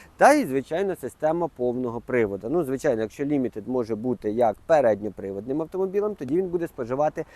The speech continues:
менше пального, і це буде біля десяти-одинадцяти літрів бензину по місту. Він буде працювати з шестиступеневою гідротрансформаторною класичною коробкою передач Aisin. Коли ми говоримо про повний привід, то він буде на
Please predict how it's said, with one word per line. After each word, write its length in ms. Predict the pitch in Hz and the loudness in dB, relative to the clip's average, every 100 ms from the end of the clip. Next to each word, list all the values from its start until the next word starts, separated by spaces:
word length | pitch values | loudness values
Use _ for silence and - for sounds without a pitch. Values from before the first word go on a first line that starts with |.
| - - | -14 0
менше 360 | 190 127 110 | 2 2 0
пального, 500 | 101 107 113 208 277 | -4 -4 0 0 0
і 60 | 277 | -4
це 120 | 131 | -4
буде 200 | 127 147 | -4 -4
біля 360 | 127 156 156 139 | -2 2 4 2
десяти-одинадцяти 1000 | 127 127 - 190 220 147 165 165 - 123 | 0 -6 -2 2 2 2 0 -2 -4 -4
літрів 340 | 139 135 120 | -4 -4 -6
бензину 360 | 117 110 143 160 147 | -4 -2 -2 -2 -2
по 100 | 175 | -2
місту. 380 | 170 117 - 110 | 0 0 -4 -8
Він 100 | 185 | -4
буде 200 | 240 190 | -4 -4
працювати 540 | 143 135 147 147 139 123 | -4 -6 0 2 2 -4
з 20 | |
шестиступеневою 1000 | 135 - 131 - 107 110 131 190 262 214 | -8 -4 -6 -6 -8 -4 -2 -2 -2 -6
гідротрансформаторною 1080 | 143 131 117 110 104 110 117 - 95 104 101 | -4 -6 -6 -12 -12 -8 -6 -8 -12 -12 -8
класичною 540 | 131 - 110 - 104 | -8 -6 -8 -8 -12
коробкою 440 | 98 123 107 - 101 | -6 -4 -4 -6 -8
передач 380 | 98 113 165 - - - _ - | -8 -2 -2 -2 -10 -20 _ 4
Aisin. 380 | 175 117 - 82 - - - | 6 6 2 -14 -20 -20 4
Коли 200 | 175 285 | 6 8
ми 80 | 262 | 6
говоримо 560 | 208 202 202 151 127 | 4 6 6 6 2
про 160 | 123 127 | 0 -2
повний 300 | 131 123 160 | -2 -4 -6
привід, 380 | 233 294 302 285 | -6 -6 -6 -4
то 160 | 196 175 | 0 2
він 200 | 202 185 | 0 -2
буде 300 | 170 170 160 | -2 0 0
на 500 | 127 127 151 131 | 0 0 0 -2